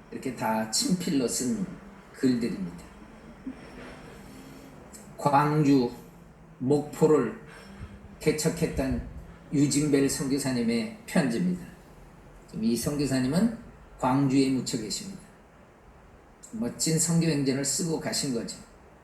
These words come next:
선교사님들 꼭 일기를 쓰든지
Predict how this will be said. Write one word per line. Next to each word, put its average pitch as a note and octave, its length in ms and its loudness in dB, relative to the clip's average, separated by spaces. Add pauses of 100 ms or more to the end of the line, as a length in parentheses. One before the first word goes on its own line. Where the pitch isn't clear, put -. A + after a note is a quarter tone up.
(3000)
선교사님들 D#3+ 1000 2 (840)
꼭 C3 240 -2 (1300)
일기를 D#3+ 520 6
쓰든지 D3+ 800 2